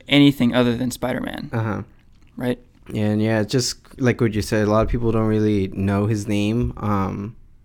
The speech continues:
Speaker 2: you know, a lot of comic readers, a lot of non-Marvel people were like, "Who's this guy?"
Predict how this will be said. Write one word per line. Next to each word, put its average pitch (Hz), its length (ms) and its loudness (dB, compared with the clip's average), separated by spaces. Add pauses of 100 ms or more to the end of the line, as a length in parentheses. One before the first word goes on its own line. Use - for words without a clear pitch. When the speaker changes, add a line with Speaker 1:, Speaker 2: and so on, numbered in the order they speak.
(420)
Speaker 2:
you 120 100 2
know, 120 160 4
a - 20 0
lot 113 160 0
of 113 140 -6
comic 117 320 -4
readers, 110 420 0
a 113 40 -2
lot 107 120 0
of 104 60 -2
non-Marvel 104 760 -2
people 110 500 -4
were 101 320 -2
like, 101 240 -8
"Who's 123 220 -2
this 120 160 -2
guy?" 131 420 -2